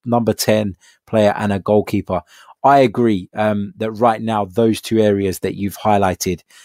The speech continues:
uh, a number ten and a goalkeeper, are the, the two most important positions for Arsenal right now in terms of the business that must be done urgently.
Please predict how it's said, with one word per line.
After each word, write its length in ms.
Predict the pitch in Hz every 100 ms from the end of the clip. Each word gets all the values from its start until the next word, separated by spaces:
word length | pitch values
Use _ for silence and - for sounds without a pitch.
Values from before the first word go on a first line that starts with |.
| _ -
uh, 200 | 95 92
a 80 | 104
number 240 | 117 104
ten 240 | 98 104 98
and 100 | 92
a 60 |
goalkeeper, 560 | 87 101 - 98 92 87 _ _ _ -
are 140 | 117
the, 160 | 104 - _
the 80 | 104
two 260 | - 131 113
most 280 | 107 95
important 340 | 104 92 110 92
positions 460 | 98 101 98 90
for 180 | - 107
Arsenal 320 | 101 95 104
right 300 | 95 101 92
now 240 | 107 92 - _ -
in 120 | 95
terms 260 | 113 104
of 60 | 98
the 60 | 95
business 440 | 117 95 98 - - - - -
that 180 | -
must 320 | 117 113 - -
be 100 | 98
done 220 | 107 98
urgently. 500 | 107 95 98 92